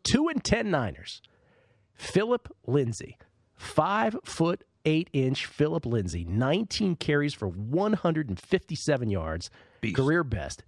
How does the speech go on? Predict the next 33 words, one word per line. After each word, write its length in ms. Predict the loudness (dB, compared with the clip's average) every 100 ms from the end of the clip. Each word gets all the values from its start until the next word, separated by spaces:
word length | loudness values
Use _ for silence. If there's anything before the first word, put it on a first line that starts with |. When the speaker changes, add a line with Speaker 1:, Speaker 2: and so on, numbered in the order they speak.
| 0
Speaker 1:
two 220 | 2 2
touchdowns 680 | 2 0 0 -2 -4 -4
yesterday 600 | -8 -8 -6 -6 -6 -6 -8 -14 -20 _ -16
for 300 | 0 2 2
the 80 | 0
Broncos. 580 | 0 0 -2 -4 -6 -6 -10 -6 -2
It 120 | 0
was 180 | 0 0
windy, 760 | 0 2 2 0 0 -4 -6 -8 _ _ _ -2
and 260 | 2 2 2
the 60 |
Broncos 380 | 2 2 2 2
basically 400 | 2 0 2 0
said 240 | 2 2 2
against 260 | 0 0
the 60 | 0
Bengals, 480 | 2 2 2 0 2
Broncos 340 | 0 2 0
win 140 | 0
at 100 | 0
twenty-four 400 | 0 0 2 0 -2
to 60 |
ten, 320 | 0 0 0 0
easily 300 | 0 0 -2
covers 360 | -2 0 0 -2
four-point 400 | 0 0 0 0
favorites. 260 | 0 0
They're 120 | 0 0
like, 160 | 2
"Look, 260 | 0 0 -4 -20 -2
it's 180 | 0 2
windy. 340 | 0 0 -2 -6 -18 -4
Phillip, 340 | 0 0 0